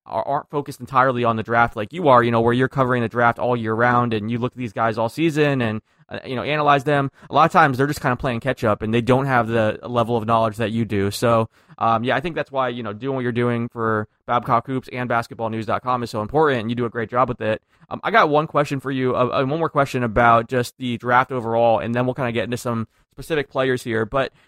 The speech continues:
I, I'm so interested in this. I feel like a few years ago, we saw the N B A really evolve and shift away from, you know, big men. Guy-, big men weren't going as high in drafts, uh, or at least certain teams weren't valuing the same way.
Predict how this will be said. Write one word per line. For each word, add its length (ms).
I, 160
I'm 80
so 180
interested 340
in 100
this. 180
I 60
feel 180
like 340
a 60
few 120
years 160
ago, 220
we 120
saw 220
the 160
N 120
B 160
A 100
really 180
evolve 420
and 140
shift 220
away 200
from, 520
you 100
know, 140
big 260
men. 240
Guy-, 300
big 200
men 200
weren't 180
going 220
as 160
high 300
in 120
drafts, 560
uh, 460
or 260
at 180
least 160
certain 220
teams 380
weren't 180
valuing 400
the 60
same 280
way. 300